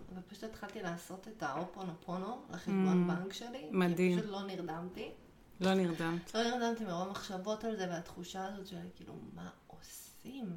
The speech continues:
Speaker 1: מה עושים? ופשוט התחלתי לעשות את ההופונופונו, בגלל זה צחקתי מקודם שאמרת, כאילו, איך אתה מתייחס לזה כל פעם? אבל
Speaker 2: כן.
Speaker 1: עדיין יש בי משהו נורא חזק שמאמין שלא הייתי אחראית, או הרבה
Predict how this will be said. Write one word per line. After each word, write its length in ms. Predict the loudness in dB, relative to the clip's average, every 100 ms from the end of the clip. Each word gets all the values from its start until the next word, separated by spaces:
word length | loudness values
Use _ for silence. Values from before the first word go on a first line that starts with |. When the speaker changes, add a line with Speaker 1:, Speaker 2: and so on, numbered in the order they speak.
| -6
Speaker 1:
מה 220 | -6 -6 -8
עושים? 600 | -12 -12 -12 -10 -8 -10 -12 -18 -16 -14 -14 -14 -16 -16 -8 -8
ופשוט 320 | -4 -4 -6
התחלתי 320 | -2 -2 2
לעשות 340 | 0 0 -2
את 160 | -4 -2
ההופונופונו, 720 | -2 -2 -4 -4 -4 -2 -2 -2
בגלל 240 | -6 -4
זה 100 | -4
צחקתי 420 | -4 -6 -6 -6 -6
מקודם 380 | -4 -4 -4
שאמרת, 560 | -4 -4 -4 -6 -8 -14 -16
כאילו, 400 | -14 -14 -14 -16 -8
איך 200 | -4 -2
אתה 160 | -4 -6
מתייחס 600 | -10 -6 -4 -4 -4 -6
לזה 180 | -8 -8
כל 160 | -10 -12 -10
פעם? 260 | -10 -10 -10 -14 -18 -4
אבל 80 | 4
Speaker 2:
כן. 280 | 4 4 2
Speaker 1:
עדיין 320 | 0 0 0
יש 220 | -2 -6 -8
בי 60 | -6
משהו 300 | -6 -8 -8
נורא 280 | -8 -6 -6
חזק 440 | -6 -10 -8 -8
שמאמין 680 | -10 -10 -12 -10 -8 -8 -8
שלא 800 | -10 -8 -8 -8 -12 -10 -2 0
הייתי 280 | 0 -2
אחראית, 960 | -8 -8 -8 -8 -6 -8 -8 -14 -18 -18 -10
או 60 | -8 -6 -8 -8 -8 -10 -14 -16 -16 -16 -18 -18 -20 -20 _ _ -20 -20 -16 -8
הרבה 340 | -2 0 0